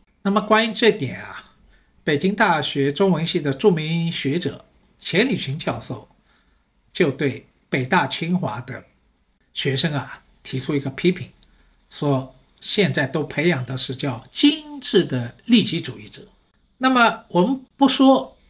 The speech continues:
利己主义好不好，只是说这个利己主义就是这样一种经济理性人的态度。而北大清华呢，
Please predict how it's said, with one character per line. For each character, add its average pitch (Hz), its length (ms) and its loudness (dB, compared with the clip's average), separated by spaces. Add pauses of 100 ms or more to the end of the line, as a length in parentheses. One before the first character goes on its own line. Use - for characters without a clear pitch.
(120)
利 262 140 6
己 240 140 0
主 147 160 0
义 175 80 6
好 107 200 -8
不 233 140 4
好， - 260 -10 (760)
只 - 120 -6
是 208 200 2
说 - 600 2 (560)
这 262 140 0
个 233 220 0
利 277 400 6
己 175 200 0
主 131 240 -6
义 117 240 -12
就 185 200 4
是 139 180 -6
这 185 140 4
样 143 240 2
一 160 80 -8
种 - 180 -12 (300)
经 247 280 -2
济 190 240 0
理 101 240 -8
性 214 300 2
人 117 40 -6 (120)
的 - 100 -20
态 - 280 -12
度。 - 80 -20 (800)
而 165 200 2
北 170 300 0
大 196 240 2
清 196 340 -2
华 127 220 -8
呢， 127 300 -8